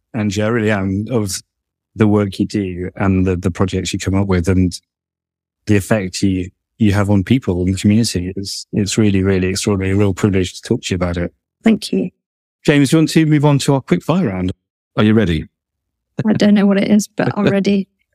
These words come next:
Speaker 3: Angie, when producing a show, what is your favourite tool?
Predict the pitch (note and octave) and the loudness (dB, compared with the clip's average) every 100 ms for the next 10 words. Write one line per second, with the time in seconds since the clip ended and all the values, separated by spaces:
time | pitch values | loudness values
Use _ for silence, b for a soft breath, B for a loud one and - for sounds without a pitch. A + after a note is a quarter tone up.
0 | _ _ C#3+ A#2 B2 F3+ G#3+ G3 F3 - | _ _ 0 2 4 2 2 2 2 2
1 | C#3 B2 - G#2+ E2 - E3 C3 - - | 0 0 0 0 -2 -2 -2 -2 -4 -2
2 | B2+ A2 G2 - - - F2+ - F2 | 0 0 -4 -4 -6 -4 -2 -4 -8